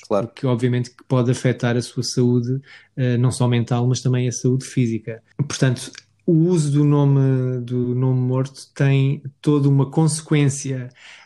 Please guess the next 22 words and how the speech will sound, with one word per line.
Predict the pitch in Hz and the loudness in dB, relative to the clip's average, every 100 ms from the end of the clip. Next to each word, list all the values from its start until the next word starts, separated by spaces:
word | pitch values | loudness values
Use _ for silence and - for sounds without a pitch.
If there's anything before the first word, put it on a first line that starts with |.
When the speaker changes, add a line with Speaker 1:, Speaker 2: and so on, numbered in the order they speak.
| - | -6
Speaker 2:
eh, | 131 123 123 123 120 120 120 117 117 131 | -4 -2 -2 -4 -4 -4 -4 -6 -6 -2
não | 131 135 | 2 2
só | 131 - 135 131 123 117 | 0 0 2 2 0 -4
em | 131 127 | -6 -4
termos | 139 135 131 123 123 | 0 0 0 -2 -4
de, | 127 127 123 120 113 _ _ _ | -2 0 0 0 -4 _ _ _
eh, | 131 120 120 120 117 127 | -10 -8 -6 -6 -6 -6
da | 135 135 | -2 2
própria | 151 151 160 | 2 2 2
identidade, | 143 147 143 135 131 131 123 | 2 2 2 2 2 2 -2
da | 123 | -6
po-, | 127 143 139 139 | -4 -2 -4 -6
própria | - 147 143 139 | -4 -2 -2 -2
integridade | 147 151 151 135 135 131 131 120 117 | -2 -4 -4 -4 -2 -2 -4 -4 -8
da | 120 | -10
pessoa, | 120 - 127 123 151 190 _ - _ - | -12 -10 -6 -6 -8 -10 _ -20 _ -4
mas | 143 | -4
também | 143 151 151 | 0 0 0
na | 147 | -2
sua | 139 151 | -4 -6
saúde. | 139 - 135 117 - | -6 -4 -4 -4 -8
Speaker 1:
Uhum. | 107 107 | -6 -6